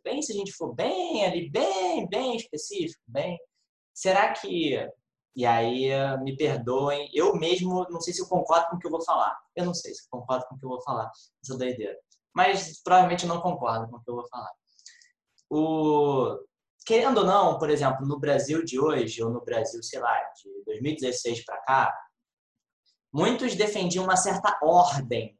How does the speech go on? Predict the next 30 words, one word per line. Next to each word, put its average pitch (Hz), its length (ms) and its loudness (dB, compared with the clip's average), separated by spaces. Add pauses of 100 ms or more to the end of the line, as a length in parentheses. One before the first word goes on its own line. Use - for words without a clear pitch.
(140)
vamos 175 200 2
colocar 156 280 2
assim, 131 260 -2
bem, 196 520 0 (160)
bem 247 240 0
genérico, 139 640 2
uma 120 180 0
ordem, - 540 4 (480)
é, 113 200 -4
de 117 120 0
anticorrupção, 214 1300 4 (260)
uma 180 320 6
ordem 180 640 4
de 165 560 -4
preservação 202 560 2
de 214 100 -10
valores, 180 1040 2
e 180 80 -16
não 180 80 -10
sei 180 160 -6
o 180 40 -16
quê, 175 360 -2
e 214 40 -8
mais 269 200 2
outras 220 260 -2
coisas 165 260 -6
que - 100 -20
a 151 40 -14
gente 151 160 -14
poderia 139 420 -4